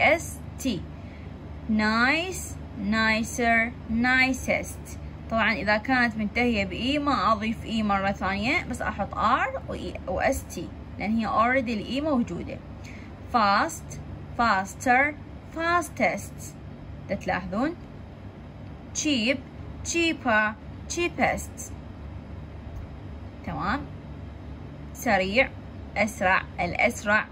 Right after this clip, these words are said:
تشيب، رخيص، أرخص، الأرخص. إذا كانت الصفة تتكون من مقطع واحد، أيضًا من مقطع واحد، بعدين المقطع الواحد أنا تحتوي على حرف صحيح واحد، انتبه ماما،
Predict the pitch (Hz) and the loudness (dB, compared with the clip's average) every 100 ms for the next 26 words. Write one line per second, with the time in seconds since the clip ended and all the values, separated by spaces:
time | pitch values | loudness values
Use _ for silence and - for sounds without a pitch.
0 | - - - - - - 226 196 170 180 | -10 -12 -12 -10 -8 -2 -2 -2 -2 -2
1 | - 220 214 214 - - - - - 196 | -2 -4 -2 -4 -6 -10 -12 -8 0 0
2 | 208 - 185 - - 240 - 185 180 - | 0 0 0 0 2 2 2 -2 -4 -8
3 | - - - - - - - 302 320 370 | -10 -10 -12 -12 -12 -4 2 4 4 4
4 | 427 554 427 - 359 349 302 - 311 294 | 2 0 -4 -4 -2 -2 -4 0 2 6
5 | 302 285 277 262 254 320 - 311 302 269 | 6 6 4 4 2 0 2 4 4 4
6 | 226 220 220 220 180 - 277 302 302 285 | 2 4 4 2 -4 2 6 6 6 2
7 | 277 254 262 240 202 208 220 202 220 247 | 0 0 0 2 4 4 2 2 4 4
8 | 277 262 233 220 233 226 208 208 233 214 | 2 0 0 0 2 4 6 4 2 -2
9 | 175 180 190 269 262 254 220 202 240 226 | -4 -4 2 2 2 -2 0 4 6 4
10 | 165 - - 254 208 - - 175 233 240 | 0 -2 4 4 4 -2 -4 -4 -4 -4
11 | 247 247 254 - - 208 220 226 220 220 | 0 0 0 -4 -8 0 4 6 4 4
12 | - 240 190 202 247 220 202 175 175 | 4 2 2 -4 -2 0 0 -2 -4